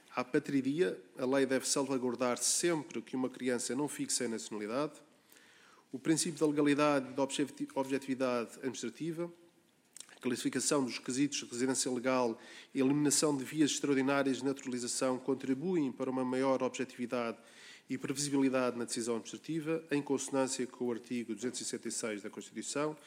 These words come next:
e o princípio da boa administração. Excesso de litigância, sem clareza normativa, os períodos, os meios administrativos adequados, a interpretação divergente poderá aumentar os recursos judiciais. E o impacto or-,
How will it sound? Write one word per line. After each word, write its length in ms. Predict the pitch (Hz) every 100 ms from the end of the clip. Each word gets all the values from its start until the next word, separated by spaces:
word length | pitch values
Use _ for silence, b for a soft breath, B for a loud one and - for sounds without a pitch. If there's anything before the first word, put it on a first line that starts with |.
| B B B
e 80 | -
o 40 | 117
princípio 440 | 117 - 117 117
da 80 | 110
boa 220 | 113 110
administração. 600 | 104 - 117 - 170 175 - - - _ B B B B B -
Excesso 420 | 135 - 175 -
de 80 | 160
litigância, 580 | 143 135 147 175 - - - - - -
sem 240 | - 156
clareza 400 | 143 139 139 147
normativa, 880 | 139 131 131 127 160 160 131 120 113
os 100 | -
períodos, 480 | - 135 139 131 135
os 240 | 131 117 131
meios 400 | 123 135 156 135
administrativos 540 | 135 - - 139 127
adequados, 640 | 123 - 135 120 - - - B B B B
a 60 |
interpretação 540 | 135 131 - 135 160 143
divergente 520 | 131 123 120 147 -
poderá 280 | - 127 127
aumentar 760 | 123 117 120 113 127 117 110
os 120 | - -
recursos 260 | 123 -
judiciais. 720 | 113 107 - 135 147 151 - - B B B B B B B B -
E 80 | 147
o 40 |
impacto 460 | 160 127 156 147 -
or-, 180 | 143